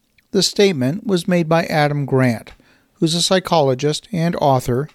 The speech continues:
He's currently a professor at the Wharton School at the University of Pennsylvania, where he specializes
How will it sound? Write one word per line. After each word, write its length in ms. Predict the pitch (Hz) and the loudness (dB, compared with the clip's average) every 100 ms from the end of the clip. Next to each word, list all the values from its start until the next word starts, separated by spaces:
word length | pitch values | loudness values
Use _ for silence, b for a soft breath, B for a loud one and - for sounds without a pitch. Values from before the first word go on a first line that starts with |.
| - | -6
He's 140 | 214 | -4
currently 260 | - 202 190 | -2 0 -2
a 60 | |
professor 480 | 175 170 - 165 170 | -2 -4 0 0 0
at 80 | 160 | 0
the 80 | 147 | 0
Wharton 320 | 147 147 151 | 0 0 -4
School 480 | - - 147 143 - b b b - | -6 0 2 2 -2 b b b -6
at 120 | 180 | -2
the 60 | 165 | -2
University 520 | 147 139 139 - 139 | 0 0 0 0 0
of 80 | 135 | 0
Pennsylvania, 600 | 135 131 135 151 147 127 | -4 -2 0 0 0 0
where 160 | 151 | 0
he 140 | 147 165 | 0 0
specializes 880 | - 170 147 156 143 143 143 143 | -2 -4 -2 0 2 2 0 -2